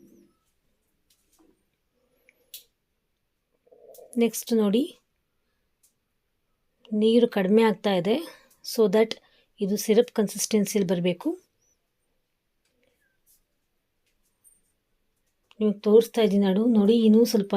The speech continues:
ಇದು ನೀರಿನ ಅಂಶ ಹಾಗೇ ಇದೆ, ನಮಗೆ ಗಮ್ಮಿ ಗಮ್ಮಿಯಾಗಿ ಕಾಣ್ತಾ ಇಲ್ಲ. ಈಗ ನೋಡಿ, ಗಮ್ಮಿ ಗಮ್ಮಿಯಾಗಿ ಕಾಣ್ತಾ ಇದೆ, ನನ್ನ ಬೆರಳುಗಳು ಅಂಟ್ತಾ ಇದೆ, ನೀವು ಕಾಣ್ತಾ ಇರ್ಬೋದು ಯಾವ ರೀತಿ ಸ್ಟಿಕ್ಕಿ ಸ್ಟಿಕ್ಕಿಯಾಗಿ ಕಾಣ್ತಾ ಇದೆ. ಈಗ ಇದಕ್ಕೆ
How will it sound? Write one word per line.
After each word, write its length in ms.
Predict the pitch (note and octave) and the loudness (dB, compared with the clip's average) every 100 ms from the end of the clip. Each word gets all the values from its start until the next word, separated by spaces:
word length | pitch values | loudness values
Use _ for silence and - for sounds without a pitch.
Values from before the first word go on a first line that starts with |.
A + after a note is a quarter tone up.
| G3 | 0
ಇದು 340 | F#3+ G#3 A3+ - - - | 2 0 -2 -10 -14 -2
ನೀರಿನ 320 | A#3 C4 A#3+ | 0 2 2
ಅಂಶ 220 | G#3+ F#3+ A3 | 2 0 -2
ಹಾಗೇ 420 | F#3+ G3+ G3 G#3 | 0 2 4 6
ಇದೆ, 300 | G3 A#3+ - - - - | 6 2 0 -16 -20 -4
ನಮಗೆ 300 | G#3+ G3 G#3+ | -2 2 2
ಗಮ್ಮಿ 360 | G3+ G3+ A3 C#4+ | 4 6 6 8
ಗಮ್ಮಿಯಾಗಿ 400 | A#3+ A3 G#3+ F#3+ | 6 8 6 4
ಕಾಣ್ತಾ 320 | F#3+ F#3+ G3+ | -2 0 0
ಇಲ್ಲ. 180 | F#3 G3 - - _ _ _ - _ | 0 0 -4 -10 _ _ _ -20 _
ಈಗ 220 | B3+ C#4 A3 | 0 4 6
ನೋಡಿ, 240 | G3 G#3+ | 6 6
ಗಮ್ಮಿ 300 | G3 G3 G#3+ | 4 6 8
ಗಮ್ಮಿಯಾಗಿ 300 | G#3+ G#3+ G3+ | 8 8 6
ಕಾಣ್ತಾ 280 | F#3+ F#3 F#3+ | 0 0 2
ಇದೆ, 160 | F#3 | 4
ನನ್ನ 260 | A#3 G#3+ G3 G#3+ | 4 4 4 4
ಬೆರಳುಗಳು 640 | F#3+ F#3 F#3 F#3+ D4+ - _ - - | 4 2 2 4 4 2 _ -16 -2
ಅಂಟ್ತಾ 300 | A3+ A3 A#3 | 0 2 2
ಇದೆ, 200 | G3+ F3 | 2 2
ನೀವು 220 | F3+ F3+ | -2 -2
ಕಾಣ್ತಾ 440 | F3 - G3 F#3 G3 | -6 -4 -2 0 0
ಇರ್ಬೋದು 360 | E3 D#3+ D#3 - - | 0 -2 -6 -10 -8
ಯಾವ 140 | G3+ F#3+ | -2 -2
ರೀತಿ 180 | F#3 A3 | -2 -8
ಸ್ಟಿಕ್ಕಿ 440 | A3 A3 A3 D4 | -6 -6 0 0
ಸ್ಟಿಕ್ಕಿಯಾಗಿ 480 | D4 A#3 A3 G#3 G3 | 0 -6 2 0 2
ಕಾಣ್ತಾ 280 | F#3 E3+ F3 | -4 -4 -6
ಇದೆ. 240 | D#3+ - _ _ _ _ _ _ _ _ _ _ _ _ _ _ _ - _ | -6 -10 _ _ _ _ _ _ _ _ _ _ _ _ _ _ _ -20 _
ಈಗ 260 | D#4 G#4+ D4 | 0 4 6
ಇದಕ್ಕೆ 600 | A3 F#3+ F#3+ - A3 A#3 | 6 4 0 4 4 4